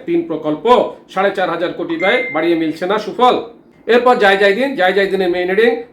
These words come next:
"ভারত পাকিস্তান যুদ্ধে জড়ালে কি করবে চীন?" নেক্সট বিবিসি নিউজ, বিবিসি নিউজের মেইন হেডিং, "ফারাক্কার পঞ্চাশ বছর,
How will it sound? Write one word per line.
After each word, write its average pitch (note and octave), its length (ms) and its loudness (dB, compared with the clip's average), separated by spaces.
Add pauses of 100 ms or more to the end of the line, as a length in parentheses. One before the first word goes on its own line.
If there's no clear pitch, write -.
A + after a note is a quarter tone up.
(120)
"ভারত A3+ 260 0
পাকিস্তান G#3 360 -2
যুদ্ধে E3+ 320 -2
জড়ালে F#3 300 2
কি G3+ 140 -6
করবে D#3+ 280 -4 (100)
চীন?" B3 280 2 (220)
নেক্সট A#3+ 300 -2
বিবিসি G3 300 0
নিউজ, A#3 260 6 (140)
বিবিসি G3+ 280 -4
নিউজের F#3 300 -2
মেইন F3 200 -2
হেডিং, A3+ 260 0 (260)
"ফারাক্কার G3+ 480 0
পঞ্চাশ E3+ 300 -2
বছর, A#3 420 -2